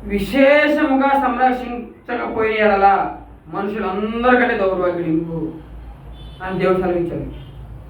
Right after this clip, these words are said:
"ఒక్కసారి నువ్వు క్రైస్తవుడు అయిన తర్వాత నీ ప్రయాస అంతా దేనికోసం బాబాయ్, ఇంకేం చేయగలవు నువ్వు?" అని అడిగా, సమాధానం లేదు. కానీ దేవుడు ఒకటి చెప్పాడు బాబాయ్ నీకోసం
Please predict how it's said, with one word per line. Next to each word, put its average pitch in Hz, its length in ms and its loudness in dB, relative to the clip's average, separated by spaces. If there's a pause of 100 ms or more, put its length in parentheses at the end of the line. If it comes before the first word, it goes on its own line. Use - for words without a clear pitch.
(2500)
"ఒక్కసారి 247 360 4
నువ్వు 247 140 2
క్రైస్తవుడు 277 380 4
అయిన 277 140 0
తర్వాత 269 240 2
నీ 262 160 0
ప్రయాస 247 280 -2
అంతా 277 260 -2
దేనికోసం 254 480 0
బాబాయ్, - 520 0
ఇంకేం 247 520 4
చేయగలవు 240 320 4
నువ్వు?" 196 200 -2
అని 175 240 -4
అడిగా, 156 260 -4 (720)
సమాధానం 202 500 2
లేదు. 170 300 -2 (1700)
కానీ 262 240 6
దేవుడు 247 200 8
ఒకటి 226 260 4
చెప్పాడు 220 240 -2
బాబాయ్ 190 260 -4
నీకోసం 196 760 -6